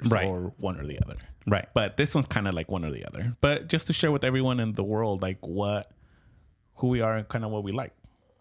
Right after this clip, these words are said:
Speaker 1: Mm-hmm.
Speaker 2: You know, you get little snippets of us every episode, and I think I'm gonna enjoy that. It's gonna be one of my top, top things for us to really share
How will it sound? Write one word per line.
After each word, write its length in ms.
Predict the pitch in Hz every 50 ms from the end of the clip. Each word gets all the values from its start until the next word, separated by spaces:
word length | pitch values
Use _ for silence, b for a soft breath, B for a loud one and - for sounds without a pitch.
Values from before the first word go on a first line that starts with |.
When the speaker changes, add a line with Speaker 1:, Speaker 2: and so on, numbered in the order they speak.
| _ -
Speaker 1:
Mm-hmm. 160 | 110 107 95
Speaker 2:
You 60 | 107 104
know, 100 | 104 113
you 140 | 104 101
get 120 | 104 110 104
little 160 | 107 101 98
snippets 460 | - - - 113 95 - - 85 -
of 100 | 85 82
us 200 | 78 76 - - -
every 220 | 90 92 85 82
episode, 340 | 78 - - - - - 101
and 80 | 98 87
I 60 | 90
think 240 | - - 110 101 90
I'm 160 | 92 90 98 -
gonna 200 | - 95 90 87
enjoy 340 | 87 87 82 - 87 85 80
that. 220 | - - 50 50 _ -
It's 80 | - -
gonna 100 | 95 92
be 60 | -
one 120 | 95 87
of 60 | 80 78
my 60 | 73 -
top, 160 | - - - _ - - _ _ _ _ _ _ _ -
top 300 | - 113 95 87 - -
things 200 | 92 90 90 -
for 140 | - - 80
us 140 | 78 -
to 160 | - - - -
really 200 | 87 87 85 85
share 240 | - - 73 -